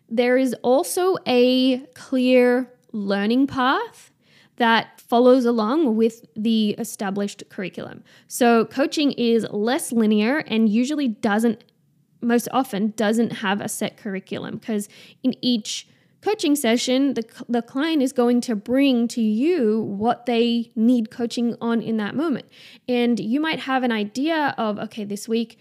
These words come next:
in order for my client to get to their point B, we need a coach on this in week one, this in week two, wi-, this in week three." Most often what's gonna happen is your stuff is gonna come up for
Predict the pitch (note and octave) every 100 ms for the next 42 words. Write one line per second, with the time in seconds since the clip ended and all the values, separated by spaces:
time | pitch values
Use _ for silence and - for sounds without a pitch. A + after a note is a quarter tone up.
0 | _ _ - A3+ A3 A3 A3+ A3 G#3 -
1 | D#4+ D#4+ C4+ C4 A3+ - A#3+ G#3+ G3+ F#3+
2 | - A#3 A#3 B3 F4+ D#4 B3+ A#3 G#3+ G3
3 | G#3+ G3+ G#3 A3+ D#4 D#4 C#4 B3+ A#3+ F#3
4 | F3+ G3 D#4 D#4 B3+ A3 - G#3+ F#3+ A#3
5 | A#3+ D#4+ D#4 B3+ G#3+ - D#4+ D4+ G#3+ -
6 | _ _ - A#3+ A#3+ D4 - F#4 F#4 D4
7 | - A#3+ G3+ A#3+ C#4 G3+ G3+ G#3 G#3 -
8 | - - A#3 A#3+ D#4 F#4+ F4 C4+ B3+ -
9 | A3 D#4+ -